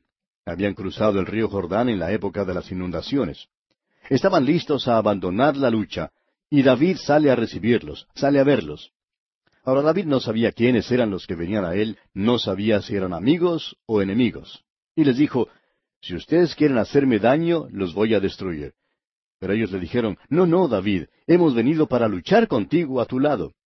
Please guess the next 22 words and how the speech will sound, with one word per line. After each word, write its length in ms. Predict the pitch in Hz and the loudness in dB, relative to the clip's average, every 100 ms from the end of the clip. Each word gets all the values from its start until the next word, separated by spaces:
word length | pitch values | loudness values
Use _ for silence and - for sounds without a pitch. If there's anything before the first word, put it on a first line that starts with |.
| _ _ _ _ _ _ | _ _ _ _ _ _
Esto 280 | 175 185 170 | -2 -2 -2
es 120 | 147 | -2
maravilloso, 720 | 135 107 90 82 78 175 175 | 0 0 0 -4 -2 -2 0
amigo 240 | 131 110 98 | -2 0 0
oyente. 360 | 90 76 - _ _ _ _ _ | -2 -6 -12 _ _ _ _ _
Ahora, 220 | - 165 180 | 0 2 4
no 140 | 226 | 2
creemos 460 | 139 143 151 139 - | 2 2 2 0 -2
que 180 | 104 | 2
esto 240 | 120 - 98 | 2 0 -8
sea 420 | - 104 101 92 - _ | -4 0 0 0 -6 _
consagración. 960 | 120 107 - 87 80 76 - 139 92 65 _ _ _ _ - | -2 -2 0 -4 -4 -8 -4 -2 -2 -6 _ _ _ _ 0
Creemos 380 | 156 190 147 | 2 4 2
que 80 | - | 2
es 100 | 143 | 2
más 240 | 131 107 90 | 4 2 2
bien 300 | 110 127 - | 2 2 0
servicio. 800 | - 117 90 76 147 - 80 71 - _ _ _ _ | -4 0 0 2 0 0 -8 -14 -16 _ _ _ _
Querían 440 | 156 170 185 139 | 2 4 4 4
vivir 400 | 135 123 180 247 | 2 2 0 0
por 200 | - 139 | 2 2
David, 320 | 104 90 85 | 2 0 -4